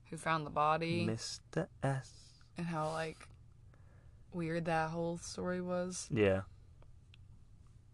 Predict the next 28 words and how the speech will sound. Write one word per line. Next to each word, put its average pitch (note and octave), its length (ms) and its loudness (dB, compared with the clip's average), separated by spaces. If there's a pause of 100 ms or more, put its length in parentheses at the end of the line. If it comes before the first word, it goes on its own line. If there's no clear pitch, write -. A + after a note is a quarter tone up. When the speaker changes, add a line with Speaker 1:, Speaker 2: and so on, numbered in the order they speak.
(400)
Speaker 2:
Which G2+ 180 0
they A#2+ 160 10
just B2 220 4
said A2 240 6
it, G#2 160 2 (340)
<laughs> - 360 -8
I - 60 10
like - 240 0
that A#2 160 8
in A#2 100 -2
Serial, A2+ 440 8
like, G2+ 260 2
"We're - 120 -18
calling C#3 260 2
him A2 100 0
Mister A2 360 2
S G2+ 260 0
for G2+ 160 -6
this A2 260 -2
reason." G2+ 280 0
Speaker 1:
Yeah, F2 80 0
Speaker 2:
And G#2 160 4
then A2 80 10
Speaker 1:
in A2+ 100 6
Speaker 2:
the - 60 8
Speaker 1:
the D#3 60 4
Speaker 2:
bu-, D#3+ 60 2
Speaker 1:
doc- E3 180 10